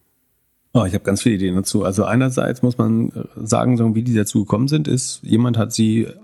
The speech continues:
bei der Arbeit geklaut und ans Handelsblatt weitergeben und sie waren bereit, die zu veröffentlichen. Ähm, na-, nach rechtlicher und journalistischer Prüfung, ob das so durchgeht,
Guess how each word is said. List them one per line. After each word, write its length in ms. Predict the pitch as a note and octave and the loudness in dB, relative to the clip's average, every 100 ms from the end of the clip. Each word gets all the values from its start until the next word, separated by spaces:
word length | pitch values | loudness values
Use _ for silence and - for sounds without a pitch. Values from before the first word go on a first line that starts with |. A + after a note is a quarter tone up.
| - - | -6 -2
bei 160 | A2 | 0
der 120 | A#2+ | 2
Arbeit 280 | G#2 A2 G2+ | 2 2 0
geklaut 520 | - - G2 G2+ - - _ | -4 0 0 0 -4 -16 _
und 200 | A2 G2 | 0 0
ans 240 | - G2+ - | 0 -2 0
Handelsblatt 520 | G2+ F#2+ - F#2+ - | -2 -2 -4 -4 0
weitergeben 480 | F#2+ G#2+ A2+ B2+ C3 | -2 0 0 0 0
und 180 | A2 G#2+ | 0 0
sie 140 | G#2 | 0
waren 180 | G2+ F#2+ | 0 0
bereit, 380 | G2+ F#2+ F#2+ - _ - | 0 -2 -4 -10 _ -4
die 80 | F#2+ | -2
zu 120 | G2 | 0
veröffentlichen. 540 | - G2+ F#2+ - E3 - _ - _ _ _ _ - | -2 -2 -4 -2 -4 -4 _ -20 _ _ _ _ 0
Ähm, 520 | G#2 G#2 G#2 G#2 G#2 | 2 4 2 2 2
na-, 200 | G2 - G#2+ | 0 0 2
nach 260 | G#2+ A2 | 2 2
rechtlicher 500 | A#2 - A2+ A#2+ A2 | -2 0 0 0 0
und 200 | A2 A2 | 0 0
journalistischer 540 | - A2 A2+ - A2+ A2 | 0 0 0 0 0 0
Prüfung, 420 | B2+ A#2+ D#3 E3+ - _ | -2 0 0 -2 -10 _
ob 220 | A#2 - | -4 0
das 360 | G#2+ - - - _ _ - | -2 -2 -6 -12 _ _ -6
so 380 | G#2 G2+ G2+ G#2 | -2 0 0 -2
durchgeht, 680 | A#2 A#2+ B2+ B2+ A#2+ - | 0 0 2 0 0 -4